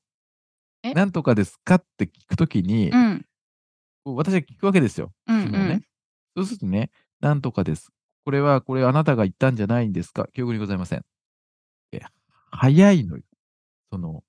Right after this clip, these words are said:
Speaker 2: 「記憶にございません」が、きちんと、
Speaker 1: <laughs>
Speaker 2: ちゃんとね、
Speaker 1: うん。
Speaker 2: あの、思い出して、「うん、たし-、いや、でもそれは覚えてないです」だったらわかんない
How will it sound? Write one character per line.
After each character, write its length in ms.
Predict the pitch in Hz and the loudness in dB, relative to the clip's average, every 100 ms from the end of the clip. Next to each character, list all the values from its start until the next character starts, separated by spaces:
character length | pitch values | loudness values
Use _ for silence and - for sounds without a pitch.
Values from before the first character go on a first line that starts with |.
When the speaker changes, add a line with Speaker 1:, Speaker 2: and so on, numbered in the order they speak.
| _ _ | _ _
Speaker 2:
「記 160 | - | 2
憶 280 | 170 170 190 | 2 2 0
に 120 | 175 | 0
ご 140 | 160 165 | 0 2
ざ 200 | 170 170 | 4 4
い 80 | 160 | 4
ま 140 | 160 | 0
せ 180 | - 160 | 2 0
ん」 100 | 104 | 0
が、 400 | 95 107 90 - _ _ _ _ _ _ | 2 4 2 0 _ _ _ _ _ _
き 120 | 349 | -4
ち 0 | |
ん 100 | 277 | -4
と、 520 | 214 139 143 110 76 - _ | -4 -2 0 -2 -6 -14 _
Speaker 1:
<laughs> 200 | _ _ | _ _
Speaker 2:
ち 80 | - | 2
ゃ 20 | |
ん 220 | 302 269 | 4 2
と 100 | 202 156 | -2 2
ね、 240 | 104 359 - _ _ _ | 2 2 -2 _ _ _
Speaker 1:
う 80 | 214 | -2
ん。 300 | 190 170 - _ | -2 -2 -6 _
Speaker 2:
あ 140 | 135 | -2
の、 100 | 147 | -2
思 300 | - 180 269 | -2 -2 -2
い 120 | 339 311 | -2 0
出 160 | 330 | 0
し 180 | 294 - | -2 -8
て、 360 | - 302 233 196 | -2 0 0 -2
「う 220 | 180 175 | -6 -8
ん、 60 | 160 | -8
た 140 | 196 | -6
し-、 120 | 190 - _ | -6 -12 _
い 60 | 131 | -4
や、 180 | 117 - | -4 -4
で 80 | - | -12
も 80 | 127 | -16
そ 180 | - - | -14 -10
れ 140 | 120 | -8
は 100 | 95 | -6
覚 220 | 131 147 | -6 -6
え 60 | 156 - _ _ _ | -8 -10 _ _ _
て 100 | 143 | 4
な 140 | 151 | 6
い 60 | 170 | 6
で 80 | 143 | 4
す」 160 | - | 0
だ 100 | 156 | 2
っ 20 | 175 | 4
た 140 | 370 | 4
ら 80 | 302 | 2
わ 80 | - | 4
か 100 | 113 | 2
ん 40 | |
な 80 | |
い 60 | 92 | 0